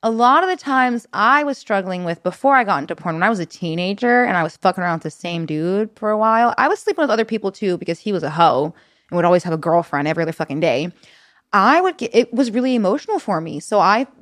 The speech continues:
would sometimes just cry after sex. Not with the,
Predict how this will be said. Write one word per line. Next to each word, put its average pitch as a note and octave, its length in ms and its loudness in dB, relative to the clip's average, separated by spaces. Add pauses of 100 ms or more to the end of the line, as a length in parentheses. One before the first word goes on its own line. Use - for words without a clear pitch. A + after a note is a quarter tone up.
(240)
would G#3 260 -2
sometimes C4 340 -2
just A#3 140 -6
cry E3 400 0
after - 380 -4
sex. - 320 -4
Not B3+ 440 2
with C4 300 0
the, A#3 100 -6